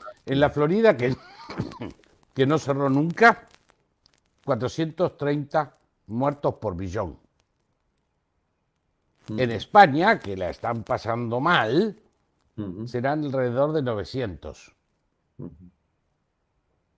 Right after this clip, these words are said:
Speaker 1: En Suecia, que no cerró nunca, setecientos.
Speaker 2: Ujú.
Speaker 1: En Dakota del Sur, que no cerró nunca, doscientos cuarenta.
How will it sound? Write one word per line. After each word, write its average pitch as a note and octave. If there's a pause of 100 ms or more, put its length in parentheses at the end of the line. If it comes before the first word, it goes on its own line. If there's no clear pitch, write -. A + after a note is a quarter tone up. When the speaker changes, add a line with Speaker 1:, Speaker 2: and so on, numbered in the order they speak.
(460)
Speaker 1:
En C3+
Suecia, G#3
que D#3
no C#3
cerró C#3
nunca, F#3
setecientos. A2+ (720)
Speaker 2:
Ujú. F2+ (340)
Speaker 1:
En D#3
Dakota G3+
del E3+
Sur, A3+
que C#3+
no D3
cerró D3
nunca, F#3 (540)
doscientos A2+
cuarenta. G#2+